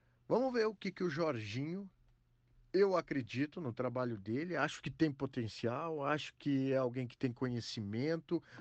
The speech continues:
alguém que já esteve lá dentro também, não que isso seja fundamental, mas já esteve lá como jogador de altíssimo nível,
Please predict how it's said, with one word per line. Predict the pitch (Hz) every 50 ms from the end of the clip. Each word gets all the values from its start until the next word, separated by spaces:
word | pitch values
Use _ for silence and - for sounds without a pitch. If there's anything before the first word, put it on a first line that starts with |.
| - -
alguém | - 156 156 143 156 147 131
que | 123
já | 123 139 131
esteve | 123 - - - 135 123 123
lá | 131 123 117
dentro | 104 117 120 123 120 - -
também, | - 117 107 101 95 110 117 131 156 165
não | 151 123 127 143 147 -
que | - - 117
isso | 127 123 - - 127
seja | 113 - - - 131 131 120 104 110 113 101 98 - - - - - - - _ -
fundamental, | - - 120 120 117 117 110 113 110 104 98 - - 123 147 190 170
mas | 135 110 98 92 - - - - - - - - -
já | 113 127 120 117
esteve | 113 - - - 131 117 104 110
lá | 98 101 104 113 135 156 156
como | - - 131 123
jogador | 117 113 123 117 120 113 107 113 123 117 113
de | 110 104 120
altíssimo | 123 113 104 - - - - 151 139 - - 110 110 101
nível, | 98 98 104 117 139 165 170 156 160 175 165 165